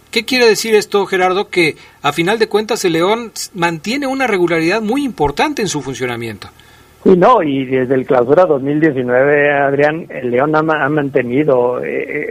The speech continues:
Speaker 2: este, esta cosecha de, de puntos. Pero si te fijas, ya Ambriz, y, y bueno, al menos yo, yo lo interpreto y lo noto así, en los últimos dos, tres partidos,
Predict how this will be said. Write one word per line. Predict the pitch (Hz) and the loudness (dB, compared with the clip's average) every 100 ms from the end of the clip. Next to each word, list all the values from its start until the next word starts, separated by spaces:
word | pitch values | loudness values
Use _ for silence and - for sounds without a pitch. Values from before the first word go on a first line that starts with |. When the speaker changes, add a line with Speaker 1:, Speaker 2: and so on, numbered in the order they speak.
| 147 | -4
Speaker 2:
este, | 139 175 175 | 0 0 0
esta | 156 196 | 0 0
cosecha | 180 147 - 190 - 151 | 0 -2 2 2 2 -2
de, | 135 156 | 0 -4
de | 139 135 | -4 -4
puntos. | 147 139 135 131 _ _ _ | -2 -2 -2 -4 _ _ _
Pero | - 120 | 0 2
si | 156 | 4
te | 160 | 4
fijas, | 196 214 233 175 | 4 2 0 2
ya | 190 | 2
Ambriz, | 202 175 185 208 - - | 2 4 2 2 -8 -10
y, | 165 147 143 139 160 156 147 139 | -4 -4 -2 -4 -4 -4 -2 2
y | |
bueno, | 170 151 | 2 2
al | |
menos | 143 170 | 2 0
yo, | 151 170 | 2 0
yo | 147 151 | 2 2
lo | 156 156 139 | 4 2 0
interpreto | 131 127 123 - 151 151 | -6 -6 -6 0 0 0
y | 127 | -2
lo | 123 | -2
noto | 131 151 | -2 0
así, | 147 135 151 - _ _ _ - | 0 0 -4 -6 _ _ _ -8
en | 139 | 0
los | 143 | 2
últimos | 175 175 185 165 135 135 | 2 2 2 2 0 0
dos, | 170 165 _ | 0 -2 _
tres | - 165 | -2 -2
partidos, | 170 143 139 156 180 | 0 -2 0 2 0